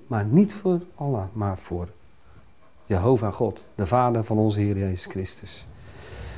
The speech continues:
Alleen Christus is groot. Ik heb, eh, die gaan we niet opzoeken, maar ik heb een paar teksten daarover opgezocht. In twee Samuel zeven vers tweeëntwintig. "Daarom zijt gij groot, Heere God.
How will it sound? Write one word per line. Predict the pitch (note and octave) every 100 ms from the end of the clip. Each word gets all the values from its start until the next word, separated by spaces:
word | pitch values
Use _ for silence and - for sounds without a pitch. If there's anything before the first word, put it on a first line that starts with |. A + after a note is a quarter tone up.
| -
Alleen | - G#2 B2+ G3 G3+
Christus | - F3 -
is | B2+
groot. | - A#2+ F#2+ -
Ik | B2
heb, | B2+ A#2
eh, | B2 A#2
die | C3
gaan | C#3+
we | C#3
niet | C#3
opzoeken, | C#3+ - B2+ B2+
maar | B2
ik | A#2 -
heb | B2+
een | B2+
paar | D3 C3+
teksten | - E3 -
daarover | C3 B2 F2+
opgezocht. | F2 - G#2 G2+ -
In | A#2+
twee | C3 B2+
Samuel | - C3 C3 B2
zeven | A#2 C#3 B2+
vers | A#2+ -
tweeëntwintig. | C3+ B2+ D#3 C#3+ C#3+ - - - -
"Daarom | A2+ D#3 A3 C4 A#3+ F#3+
zijt | F3+ D#3+ D#3+
gij | - G#3+ G#3
groot, | D#3 - F#3+ B3+ B3+ D3 -
Heere | A2 D3 D3 A#2 G#2
God. | - A#2 - -